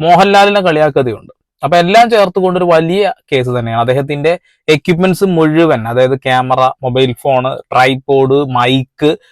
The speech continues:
ലാപ്ടോപ്പ്, അങ്ങനെ എല്ലാ സാധനവും പിടിച്ചെടുത്തിട്ട് ഫോറൻസിക് അയക്കാൻ പോവാണ്.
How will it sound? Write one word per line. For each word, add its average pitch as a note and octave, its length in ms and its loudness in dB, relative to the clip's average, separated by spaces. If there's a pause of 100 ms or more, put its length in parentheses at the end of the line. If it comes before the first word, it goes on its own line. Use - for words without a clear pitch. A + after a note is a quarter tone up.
(220)
ലാപ്ടോപ്പ്, C3+ 720 0 (100)
അങ്ങനെ G3 200 2
എല്ലാ A#3 360 2
സാധനവും F3+ 460 2
പിടിച്ചെടുത്തിട്ട് D3+ 720 -2 (220)
ഫോറൻസിക് E3 760 0
അയക്കാൻ B2 300 -4
പോവാണ്. A2 280 -8